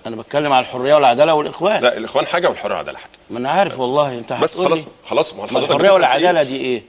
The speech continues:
Speaker 1: مش ده الحزب السياسي المنبسط من الجماعة؟
Speaker 2: أقامته الإخوان، إنما بعد كده
Speaker 1: جميل.
Speaker 2: في
Speaker 1: يبقى
Speaker 2: عضو
Speaker 1: الجماعة،
Speaker 2: مسيحي،
Speaker 1: يبقى
Speaker 2: في
Speaker 1: الجماعة،
Speaker 2: عضو مسيحي،
Speaker 1: يبقى هنا
Speaker 2: في
Speaker 1: الجماعة
Speaker 2: عضو
Speaker 1: مفروض إنها تقنن أوضاعها طبق قانون الجمعيات.
Speaker 2: لما،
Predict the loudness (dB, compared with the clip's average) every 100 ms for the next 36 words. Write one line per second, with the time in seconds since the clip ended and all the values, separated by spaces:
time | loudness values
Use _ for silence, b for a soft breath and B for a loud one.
0 | -14 -8 -4 -2 -2 -4 -6 -2 -2 -2
1 | -4 -4 -4 -4 -4 -2 -4 -6 -16 -14
2 | -8 -4 0 0 2 0 -2 -2 -2 2
3 | 2 0 B B -2 0 2 2 2 0
4 | 2 0 -2 -12 -2 2 4 2 0 2
5 | 2 4 2 0 -4 -4 -4 0 2 2
6 | 0 -6 -10 -10 -6 -2 0 0 -2 -2
7 | 2 2 2 -2 -4 -4 -4 -6 -4 -2
8 | -2 -4 -4 -4 0 2 6 4 4 -4
9 | -6 -4 -2 0 -2 0 0 0 0 0
10 | -2 -10 -20 _ -6 -4 -2